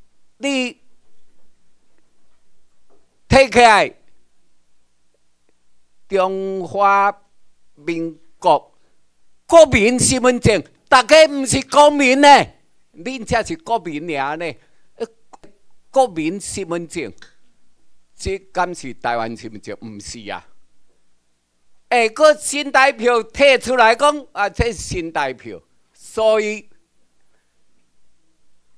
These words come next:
延期遣返啦，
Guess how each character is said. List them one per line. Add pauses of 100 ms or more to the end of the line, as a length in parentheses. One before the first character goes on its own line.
(240)
延
期 (440)
遣
返
啦，